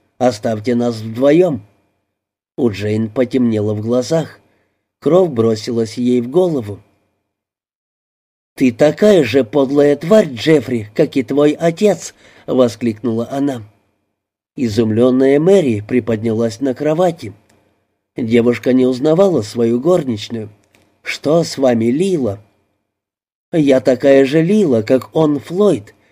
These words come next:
Меня зовут Джейн, а это мой муж. Мой, а не ваш". "Не может быть", пролепетала Мэри, переводя взгляд с горничной на мужа. "Не только может, но так оно и есть",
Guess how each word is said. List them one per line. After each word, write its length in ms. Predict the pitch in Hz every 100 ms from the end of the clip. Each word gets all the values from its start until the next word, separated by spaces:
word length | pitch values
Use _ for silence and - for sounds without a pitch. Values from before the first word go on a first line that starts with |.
| _ - -
Меня 360 | 151 139 120
зовут 400 | 120 131 131 139
Джейн, 460 | 120 131 196 139 107 - _
а 160 | 151
это 400 | 131 120 107 139 -
мой 300 | 143 143 160
муж. 420 | 196 170 - - _ _
Мой, 440 | 131 156 180 117 -
а 160 | 156
не 160 | 139 131
ваш". 340 | 160 175 - - _ _ _ _ _ _ _ _ _ _ _
"Не 240 | 180 160 131
может 460 | 135 147 139 156
быть", 400 | 151 220 175 - - _ _
пролепетала 800 | - 131 127 117 120 110 120 127
Мэри, 440 | 156 196 170 113 104 _ -
переводя 480 | 143 131 117 117
взгляд 540 | 110 107 113 113 113 -
с 120 | 147 127
горничной 640 | 117 107 117 107 131 127
на 140 | 127 147
мужа. 360 | 185 135 113 101 _ _ _ _ _ _ _ _ _ -
"Не 300 | 156 143 131
только 460 | - 202 170 170
может, 540 | 175 175 151 127 110 - _ _
но 220 | - 165 139
так 300 | - 123 147
оно 240 | 139 135
и 160 | 139 151
есть", 540 | 151 190 170 - -